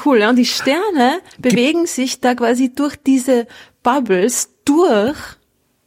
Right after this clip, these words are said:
Speaker 2: Gibt
Speaker 1: mehr
Speaker 2: es,
Speaker 1: oder
Speaker 2: gibt
Speaker 1: weniger
Speaker 2: es eine,
Speaker 1: unbeeindruckt,
Speaker 2: gibt es noch
Speaker 1: ja.
Speaker 2: größere Strukturen? Also gibt es, ähm, also, äh, lokale Blasen, gibt's regionale Blasen und, und, und, äh,
Speaker 1: <laughs>
Speaker 2: weißt du, äh, gibt, gibt's da größere Strukturen, in die das eingebettet ist, die dann,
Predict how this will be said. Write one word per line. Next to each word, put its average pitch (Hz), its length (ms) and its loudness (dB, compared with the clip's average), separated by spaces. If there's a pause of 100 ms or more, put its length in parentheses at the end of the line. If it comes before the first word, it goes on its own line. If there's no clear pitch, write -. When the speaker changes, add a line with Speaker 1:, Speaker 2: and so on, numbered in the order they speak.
(380)
Speaker 2:
Gibt 214 120 0
Speaker 1:
mehr 233 80 2
Speaker 2:
es, 247 80 2
Speaker 1:
oder 262 80 0
Speaker 2:
gibt 254 140 2
Speaker 1:
weniger 247 180 2
Speaker 2:
es 226 80 0
eine, 160 200 2
Speaker 1:
unbeeindruckt, 180 600 -2
Speaker 2:
gibt 175 140 -4
es 175 120 0
noch 165 140 2
Speaker 1:
ja. 202 60 -4
Speaker 2:
größere 156 480 0
Strukturen? 156 680 -4
Also 143 180 -6
gibt 156 180 -4
es, - 220 -4
ähm, 139 600 -12 (100)
also, 135 200 -8
äh, 127 220 -12 (300)
lokale 135 480 0
Blasen, 143 200 0
gibt's 156 280 -2
regionale 180 640 0
Blasen 175 480 2
und, 139 180 -2
und, 139 220 -2
und, 135 80 -6
äh, 143 60 2 (840)
Speaker 1:
<laughs> - 720 -18
Speaker 2:
weißt 123 200 -2
du, 208 60 4 (280)
äh, 127 80 -2
gibt, - 200 -8 (160)
gibt's - 180 -8
da 147 60 2
größere 156 360 0
Strukturen, 160 440 0
in 143 120 2
die 143 120 2
das 139 180 2
eingebettet 156 480 0
ist, 156 180 -4
die 139 40 0
dann, 135 180 2